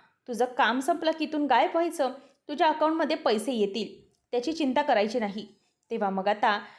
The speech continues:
तो म्हणतो की, "कुठं मारायचं आहे त्याला, त्याच्या घराच्या बाहेरच की कुठे?" तेव्हा मग वसुंधरा म्हणते की, "घराच्या बाहेर नको,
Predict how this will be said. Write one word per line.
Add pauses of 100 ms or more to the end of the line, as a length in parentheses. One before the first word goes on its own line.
(220)
तो
म्हणतो
की,
"कुठं
मारायचं
आहे
त्याला, (360)
त्याच्या
घराच्या
बाहेरच
की
कुठे?" (260)
तेव्हा
मग
वसुंधरा
म्हणते
की, (240)
"घराच्या
बाहेर
नको,